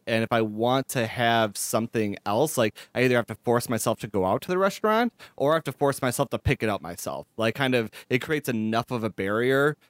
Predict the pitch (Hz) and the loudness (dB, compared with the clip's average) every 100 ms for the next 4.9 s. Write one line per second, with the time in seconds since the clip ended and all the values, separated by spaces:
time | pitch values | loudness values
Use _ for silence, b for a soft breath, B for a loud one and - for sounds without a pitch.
0 | _ - 117 104 101 98 - _ _ - | _ 0 2 2 0 -2 -8 _ _ -20
1 | - - 143 135 123 - 117 104 - _ | -10 -2 -2 0 -2 0 0 0 -6 _
2 | _ - 123 110 107 101 92 - _ _ | _ 2 4 4 4 0 -4 -8 _ _
3 | _ _ - 127 123 113 101 95 98 92 | _ _ -2 0 2 0 -2 -2 -4 -6
4 | 76 85 101 110 113 139 139 131 | -8 -6 -2 0 0 0 2 2